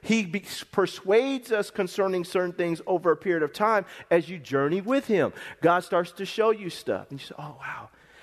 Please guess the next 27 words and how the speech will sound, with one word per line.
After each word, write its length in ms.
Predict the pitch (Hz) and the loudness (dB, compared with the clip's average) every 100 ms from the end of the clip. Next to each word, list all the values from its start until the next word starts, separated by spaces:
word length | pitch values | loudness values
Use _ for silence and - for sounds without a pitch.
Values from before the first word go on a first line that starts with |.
| - - | -20 -10
I 100 | 139 | -10
can 380 | - 156 185 151 | -8 -8 -6 -6
trust 380 | - 127 - | -6 -8 -6
God 260 | - 104 90 | -4 -2 -2
in 180 | 92 92 | -6 -10
that, 200 | 85 78 | -12 -10
can 300 | - 127 - | -6 -6 -6
I? 140 | 85 76 _ _ _ _ _ _ _ _ _ - | -10 -14 _ _ _ _ _ _ _ _ _ -8
Oh, 500 | 214 254 247 233 208 | -2 0 2 4 4
okay, 220 | - 165 | 4 2
that's 420 | 117 - 254 269 | 2 2 2 0
the 160 | - 220 | 2 2
dynamic 640 | 185 190 180 175 170 139 | 4 2 0 -2 -2 -2
between 320 | 147 - 151 | -4 -4 -2
a 60 | 123 | 0
husband 420 | 131 131 110 117 | 0 -2 -2 -6
and 100 | 104 | -6
a 80 | 101 | -6
wife. 640 | 87 85 85 80 - - _ _ _ _ _ _ _ _ _ _ _ _ _ _ _ _ _ - | -4 -4 -6 -12 -20 -20 _ _ _ _ _ _ _ _ _ _ _ _ _ _ _ _ _ -2
Oh, 160 | - 226 | 2 4
that's 480 | 165 190 262 269 - | 4 4 4 2 2
how 160 | 226 | 0
you 200 | 220 190 | 0 -2
do, 180 | 196 185 | -4 0
okay, 420 | - 208 - 190 - | 2 2 2 2 4
I, 200 | 185 220 - | 2 0 0
okay, 400 | 190 185 117 | -2 2 0